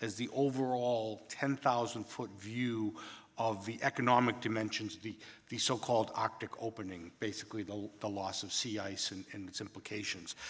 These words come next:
And I'm gonna take this, a-, as I said, at a, as an overview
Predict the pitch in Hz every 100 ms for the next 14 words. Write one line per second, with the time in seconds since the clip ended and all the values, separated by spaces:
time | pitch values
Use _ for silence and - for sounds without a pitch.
0 | - - - 143 135 147 151 143 185 190
1 | 175 147 - 147 127 139 131 120 143 113
2 | 113 113 107 139 113 117 - 151 156 147
3 | 131 135 131 127